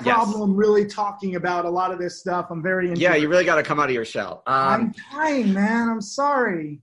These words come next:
Speaker 1: All right. So with all the success you've had, why not start a fund and have people just write you checks and trade, trade the fund?
Speaker 2: So here's the thing. So when I lost the five hundred thousand dollars, um, it was five hundred thousand of my own personal money. It was actually a million dollars of the fund. I had my own little hedge fund. It was basically three million.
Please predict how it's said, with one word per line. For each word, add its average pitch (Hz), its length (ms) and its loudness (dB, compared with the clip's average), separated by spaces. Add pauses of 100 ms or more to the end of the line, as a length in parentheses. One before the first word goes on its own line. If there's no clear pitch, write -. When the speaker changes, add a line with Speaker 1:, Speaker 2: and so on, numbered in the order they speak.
(140)
Speaker 1:
All 156 120 4
right. 160 260 2
So 165 680 2
with 165 180 0
all 185 160 2
the 392 100 -2
success - 420 -8
you've 208 120 -6
had, 139 480 -2
why 131 260 -4
not 180 200 -4
start 175 200 0
a 147 40 -2
fund 156 520 0
and 131 100 -4
have 131 140 -2
people 143 240 -4
just 135 220 -6
write 143 160 0
you 143 100 -6
checks 143 300 -4
and 139 100 -8
trade, 143 300 -2 (160)
trade 143 260 -2
the - 60 -12
fund? 156 400 0 (280)
Speaker 2:
So 233 100 4
here's 226 240 4
the 226 60 0
thing. 214 220 0
So 208 120 0
when 214 160 4
I 240 80 4
lost 262 320 2
the 269 80 0
five 240 220 2
hundred 226 260 2
thousand 208 300 2
dollars, 190 480 2
um, 180 360 0
it 220 60 -2
was 202 140 6
five 240 180 2
hundred 220 220 2
thousand 214 240 2
of 190 80 2
my 185 100 0
own 202 240 2
personal 202 340 -2
money. 175 200 0
It 175 40 -2
was 175 120 0
actually 180 300 -2
a - 20 2
million 196 320 2
dollars 175 260 0
of 160 80 -6
the 147 60 -14
fund. 160 260 -10
I 165 80 -6
had 208 100 0
my 202 140 2
own 196 140 4
little 190 160 -2
hedge 175 240 -6
fund. 180 200 -2
It 170 40 -2
was 165 140 -6
basically 185 400 -2
three 190 220 -4
million. 180 440 -2